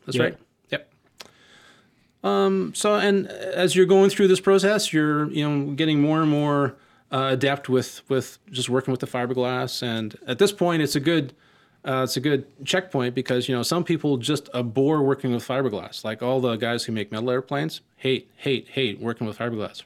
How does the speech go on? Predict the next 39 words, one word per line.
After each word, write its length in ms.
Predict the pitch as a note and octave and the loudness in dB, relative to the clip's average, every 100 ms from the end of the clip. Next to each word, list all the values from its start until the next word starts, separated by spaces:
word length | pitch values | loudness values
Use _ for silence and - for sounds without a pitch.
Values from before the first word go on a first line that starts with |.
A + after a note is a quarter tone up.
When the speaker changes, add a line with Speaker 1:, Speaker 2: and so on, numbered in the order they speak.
| _ | _
Speaker 1:
for 160 | C#3+ | -2
whatever 240 | C3 A#2 G2+ | 0 0 -2
reason. 340 | G2 F#2+ C#3+ - - - - _ - - - | -4 -6 -8 -12 -20 -20 -20 _ -20 -20 -6
So 280 | C#3+ B2+ | 0 0
if 200 | B2+ C3 | 2 0
you 80 | D3+ | 0
find 340 | C#3+ E3 E3+ D3+ | 0 0 2 2
that 220 | C#3 C3+ | 2 0
this 160 | C#3+ C#3+ | -4 -2
is 100 | B2+ | 0
not 340 | D3 D3 - _ - | 0 0 -4 _ -8
your 240 | C3 D3 D3+ | -2 0 0
type 240 | D#3 F#3+ | -2 -2
of 60 | C#3+ | -4
construction, 600 | B2+ D3 E3+ A#3 G#3 - _ _ _ | -2 -2 -2 0 -2 -4 _ _ _
you 100 | C3 | -4
know, 80 | C3 | -2
it's 100 | B2 | -2
a 20 | C3 | -2
good 140 | C#3+ | -2
time 300 | D3+ C#3 C#3 | 0 0 -2
to, 440 | C3 C3 B2 B2 - | 0 2 4 2 -2
you 80 | B2 | -4
know, 140 | A#2 | -2
say, 300 | A2+ - B2 D3 | -4 -2 -2 0
"Well, 280 | A3 A3+ D#3 | -2 -4 -2
you 80 | E3+ | -2
know 100 | D#3+ | -2
what, 200 | D#3+ - | -4 -6
this 160 | B2+ | -8
is 80 | A#2+ | -4
maybe 260 | C3+ C3 A#2+ | -2 0 -2
not 200 | A#2 A2+ | -4 -6
for 80 | A#2+ | -2
me," 280 | A#2+ A#2 _ _ _ _ _ _ | -2 -4 _ _ _ _ _ _
and 180 | A#2 A2 | -8 -4
sell 140 | B2 A2+ | -4 -4
your 100 | G#2+ | -4
project. 360 | G#2+ F#2+ - | -6 -6 -10